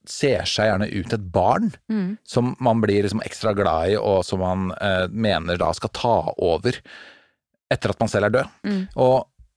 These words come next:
Speaker 1: det var Ricky Rodriguez som ble dette barnet.
Speaker 2: Ja.
Speaker 1: Ehm, Berg døpte han om til Davidito, som er litt sånn tryllekunstnaktig. Ehm,
Speaker 2: Davido?
Speaker 1: ja, nesten.
Speaker 2: <laughs> Ja.
Speaker 1: Eh, og uttalte da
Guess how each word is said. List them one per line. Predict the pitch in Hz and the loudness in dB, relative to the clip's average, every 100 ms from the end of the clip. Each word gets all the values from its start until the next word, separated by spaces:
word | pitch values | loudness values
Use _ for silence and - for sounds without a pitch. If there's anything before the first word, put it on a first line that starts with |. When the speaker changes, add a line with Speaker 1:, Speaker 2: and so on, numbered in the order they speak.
| 131 | 0
Speaker 1:
det | 127 | 4
var | 127 | 4
Ricky | 107 - | 0 0
Rodriguez | 117 123 107 92 104 | 2 2 2 2 0
som | - - - 110 | -4 -6 -2 0
ble | 95 87 95 92 151 _ - | 2 2 0 -4 -18 _ -6
dette | 107 - | -4 0
barnet. | 95 82 90 107 _ _ - - - | 2 2 0 -6 _ _ -16 -14 -8
Speaker 2:
Ja. | 196 143 - - | -6 -6 -8 -2
Speaker 1:
Ehm, | 131 135 139 139 - | 2 4 2 0 -2
Berg | 139 127 143 151 | 2 4 4 2
døpte | 135 143 - - 104 | -2 -4 -6 -2 0
han | 110 - | 0 2
om | 123 156 185 | 2 2 -2
til | - 117 120 | 0 0 0
Davidito, | - 117 113 117 95 - 202 - - | -2 0 2 2 0 0 -4 -6 -18
som | - 113 | -4 -2
er | |
litt | 101 - | -2 -2
sånn | 104 | -2
tryllekunstnaktig. | 101 92 85 82 85 - - _ - | -2 -2 -4 -6 -6 -6 -8 _ -4
Ehm, | 123 117 | 0 4
Speaker 2:
Davido? | 117 113 110 233 285 _ _ - - | 4 4 2 -2 -6 _ _ -8 -2
Speaker 1:
ja, | |
nesten. | 123 120 135 - - | 0 0 -2 -4 -6
Speaker 2:
<laughs> | - - | -8 -6
Ja. | 185 - - - | -6 -6 -8 2
Speaker 1:
Eh, | 131 | 4
og | 147 135 | 4 4
uttalte | - 107 101 | 2 2 2
da | 120 | 4